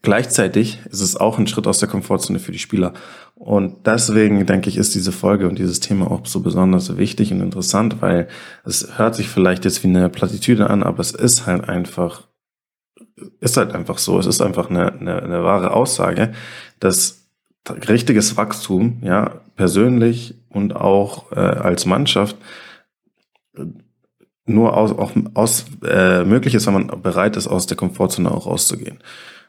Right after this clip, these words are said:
Und was meine ich jetzt mit Komfortzone in Bezug auf die Spieler? Also, wenn wir uns die Rolle anschauen, die ein Trainer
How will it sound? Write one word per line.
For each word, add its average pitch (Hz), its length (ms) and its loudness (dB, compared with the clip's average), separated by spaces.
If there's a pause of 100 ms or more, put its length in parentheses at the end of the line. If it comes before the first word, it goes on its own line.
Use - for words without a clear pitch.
(100)
Und 98 300 -4
was 104 180 2
meine 110 200 4
ich 113 100 0
jetzt 107 180 0
mit 104 200 0
Komfortzone 104 560 2
in 92 120 2
Bezug 92 280 -4
auf 92 100 -4
die 90 100 -8
Spieler? 85 460 -6
Also, 92 360 2 (1120)
wenn 98 140 0
wir 104 80 4
uns 104 160 4
die 104 60 2
Rolle 110 320 4
anschauen, 101 420 2
die 90 80 0
ein 90 120 -2
Trainer 95 440 -2